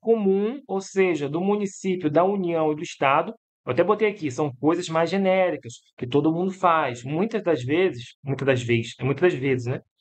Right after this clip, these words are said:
Relacionados ao, relacionado, né, ao meio ambiente e à cultura, tá bom? Ó, zelar pela guarda da Constituição, das leis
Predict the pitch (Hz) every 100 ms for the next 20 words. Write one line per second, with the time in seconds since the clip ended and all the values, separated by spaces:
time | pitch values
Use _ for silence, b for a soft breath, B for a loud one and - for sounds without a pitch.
0 | B B _ 151 165 165 175 147 143 156
1 | 180 - - _ _ 151 160 156 151 135
2 | 139 156 160 165 139 131 143 139 131 143
3 | 165 151 147 143 156 - 156 156 196 202
4 | 151 113 113 120 196 - _ _ b _
5 | - 175 147 131 156 180 175 208 208 214
6 | 190 160 175 185 180 180 175 202 226 220
7 | 180 - 170 190 - _ 143 165 175 143
8 | 160 185 -